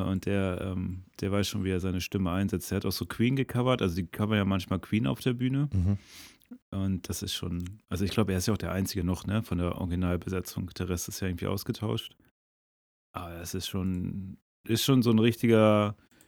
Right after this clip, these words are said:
Speaker 1: ähm, also wie nennt sich das? Also wenn Leute sich sehr wohl auf der Bühne fühlen und da richtig performen, ohne dass das so aufgesetzt wirkt, also das kann der schon ganz gut.
Speaker 2: Aber ich hab mal ein Live-Video gesehen und da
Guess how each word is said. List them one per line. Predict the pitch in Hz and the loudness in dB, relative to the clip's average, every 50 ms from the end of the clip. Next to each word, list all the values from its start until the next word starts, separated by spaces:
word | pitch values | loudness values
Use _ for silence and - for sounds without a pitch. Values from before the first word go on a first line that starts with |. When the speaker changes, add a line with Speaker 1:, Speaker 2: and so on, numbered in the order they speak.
| _ _ _ _ _ - - | _ _ _ _ _ -12 -6
Speaker 1:
ähm, | - 98 95 92 92 92 90 92 - | -2 0 2 2 2 2 0 -2 -4
also | - 95 85 | -4 -4 -2
wie | 95 | 0
nennt | 101 104 101 - | 2 2 2 0
sich | - 101 | 0 -2
das? | - 107 101 - - | 0 -2 -2 -2 -2
Also | - 98 95 | -2 0 2
wenn | 95 98 | 4 4
Leute | 98 104 107 107 | 4 4 4 4
sich | 98 107 101 87 | 2 0 0 2
sehr | 101 107 110 98 | 4 4 4 4
wohl | 95 110 120 120 | 4 4 4 4
auf | 117 110 104 - | 4 2 2 2
der | - 110 | 2 2
Bühne | 95 - 110 110 110 101 | 4 4 6 6 6 4
fühlen | - - - 110 110 110 107 104 101 | 2 0 2 4 6 6 6 6 4
und | 98 92 98 | 2 2 2
da | 98 95 | 2 2
richtig | 101 98 - - 98 - | 2 0 -2 -4 -4 -2
performen, | - 101 - - - 110 107 110 110 113 117 117 - _ | -2 -2 -2 0 0 2 4 4 4 4 2 -2 -4 _
ohne | - 104 107 107 107 | 0 2 4 4 4
dass | 98 98 95 - - - - - - - | 4 2 0 0 -2 -6 -8 -10 -8 -6
das | - 101 - | -6 -4 -4
so | - 95 | -2 0
aufgesetzt | 92 113 110 - - 101 104 104 - - - - | 0 0 0 0 0 2 2 2 2 0 -4 -2
wirkt, | - 104 101 95 - - - | 0 2 2 0 0 -4 -8
also | 90 92 - | -8 -6 -4
das | 98 104 - - | -4 -6 -6 -8
kann | - - 110 107 | -6 -4 -2 -2
der | 104 | -2
schon | - - 104 101 | -4 -6 -6 -4
ganz | - 101 98 - | -4 -6 -6 -8
gut. | - - | 0 6
Speaker 2:
Aber | 113 107 104 | 8 10 10
ich | 101 90 | 10 8
hab | 104 104 | 8 8
mal | 107 | 8
ein | 98 92 | 10 10
Live-Video | 90 92 95 - - 110 104 98 | 8 6 6 6 6 6 8 8
gesehen | 92 104 101 92 95 98 101 101 | 8 6 6 6 8 8 8 6
und | 76 - 90 - | 6 4 2 2
da | 92 87 | 2 2